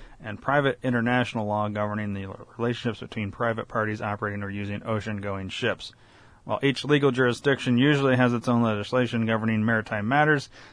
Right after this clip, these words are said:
the international nature of the topic and the need for uniformity has, since nineteen hundred, led to the considerable international maritime law developments, including numerous multilateral treaties. So, yeah, quite a bit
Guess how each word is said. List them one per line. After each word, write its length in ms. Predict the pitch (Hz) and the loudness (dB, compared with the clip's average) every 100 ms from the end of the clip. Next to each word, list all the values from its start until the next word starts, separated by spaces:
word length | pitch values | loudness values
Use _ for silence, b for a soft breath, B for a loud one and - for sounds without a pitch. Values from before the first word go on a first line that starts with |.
| - | -8
the 100 | 156 | 2
international 500 | 160 160 156 - 135 | 4 6 4 4 4
nature 340 | 135 139 143 | 4 4 2
of 80 | 117 | 2
the 80 | 107 | -2
topic 480 | - 147 143 117 - | -2 -2 0 -2 -4
and 200 | 123 117 | -4 -2
the 80 | 104 | 2
need 280 | 113 135 131 | 2 0 -2
for 200 | 110 104 | -6 -4
uniformity 600 | 117 107 - 117 113 110 | -4 -4 -2 -2 0 -4
has, 260 | 98 95 - b b b _ | -6 -8 -18 b b b _
since 360 | - 127 113 | -2 0 0
nineteen 260 | 120 113 104 | 0 -2 0
hundred, 260 | 110 110 98 | 0 0 2
led 240 | 110 113 | 2 2
to 100 | - | -2
the 180 | 104 95 | -6 -6
considerable 640 | - 95 - 143 120 117 | -10 -8 -2 0 2 0
international 580 | 120 113 110 107 110 107 | 0 0 0 -2 -2 -4
maritime 420 | 107 104 - 107 104 | -4 -4 -6 -6 -4
law 180 | 104 | -4
developments, 560 | 98 98 95 - - - 120 | -6 -6 -8 -8 -12 -14 -14
including 420 | 113 117 101 98 b b b | -8 -6 -6 -10 b b b
numerous 580 | 110 131 131 107 98 - | 4 6 6 4 -2 -6
multilateral 640 | 107 107 107 95 92 90 87 | -4 -2 -2 -6 -6 -6 -8
treaties. 600 | - 117 117 - - - - _ _ _ _ - - - - - - _ - B B B B | -10 -10 -12 -12 -16 -20 -20 _ _ _ _ -20 -20 -20 -20 -20 -20 _ -20 B B B B
So, 220 | - 113 | -4 -2
yeah, 200 | 107 90 | 0 -2
quite 180 | - 98 | -6 -8
a 60 | 92 | -6
bit 140 | 90 | -10